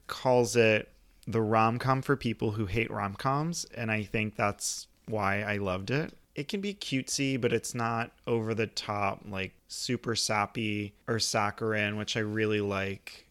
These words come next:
He also said about the title, "The Worst Person in the World." It's a bit self-deprecating, but it's also somewhat ironic, and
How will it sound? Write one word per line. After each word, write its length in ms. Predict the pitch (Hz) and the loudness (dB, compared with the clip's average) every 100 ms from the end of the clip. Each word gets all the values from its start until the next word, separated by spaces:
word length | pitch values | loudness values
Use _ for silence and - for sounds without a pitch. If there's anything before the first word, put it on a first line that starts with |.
| - - | -20 -6
He 220 | - 139 | 0 4
also 320 | 123 135 170 | 4 4 2
said 240 | 151 151 135 | 2 4 6
about 240 | 127 117 | 6 4
the 80 | 113 | 2
title, 680 | - 139 139 117 104 104 104 - | 0 4 6 6 6 2 -4 -12
"The 280 | 120 113 110 | -10 -4 0
Worst 360 | 104 110 107 | 2 2 0
Person 320 | - 107 - | 0 0 0
in 80 | 104 | -2
the 60 | 98 | -2
World." 500 | 92 101 101 98 98 | 0 2 4 2 0
It's 140 | 95 | -4
a 40 | 104 | -2
bit 260 | 101 104 | 0 0
self-deprecating, 1120 | - 101 95 - 95 113 - 135 135 151 156 156 - - | 0 -2 -2 -4 -6 -6 -4 -4 -2 -4 -6 -8 -14 2
but 140 | 120 | 4
it's 100 | 117 | 6
also 240 | 127 127 | 6 6
somewhat 320 | 135 - 110 101 | 4 4 2 2
ironic, 720 | 101 101 104 101 95 90 - | 0 2 2 2 0 -4 -10
and 340 | - 101 98 | -6 -4 -4